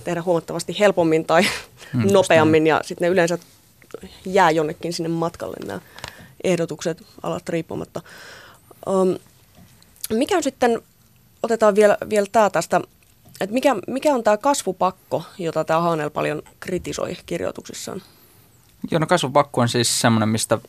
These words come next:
Speaker 2: tietysti nykyään puhutaan paljon, väliin vähän yksinkertaistavin termein, että onks meidän väistämätöntä niin kun jotenkin kasvattaa kaikkea.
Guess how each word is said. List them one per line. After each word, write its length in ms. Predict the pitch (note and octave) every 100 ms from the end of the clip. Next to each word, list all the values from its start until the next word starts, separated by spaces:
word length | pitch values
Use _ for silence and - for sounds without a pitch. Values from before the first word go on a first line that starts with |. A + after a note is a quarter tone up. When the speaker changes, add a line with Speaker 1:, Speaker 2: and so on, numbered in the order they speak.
| -
Speaker 2:
tietysti 240 | G3 -
nykyään 280 | A#2 D3 B2+
puhutaan 420 | C3+ B2 A2+ G#2+
paljon, 360 | A2+ A2 G2+ B2
väliin 220 | E3 G3
vähän 200 | F3 D#3
yksinkertaistavin 800 | B2+ - G#2+ G#2+ - - G#2+ G#2
termein, 420 | G#2+ G#2 G#2 -
että 120 | B2 A#2+
onks 200 | B2+ C3
meidän 280 | A2+ G#2+ - _ _ _ _ _ _ - - - _ A2+
väistämätöntä 760 | A2+ - B2+ A2 - A#2 A#2
niin 200 | A#2 -
kun 180 | - D#3+ - _ _
jotenkin 440 | D#3+ D3+ B2 - - _ _
kasvattaa 500 | - - - - A#2 -
kaikkea. 500 | A2 E3+ - C3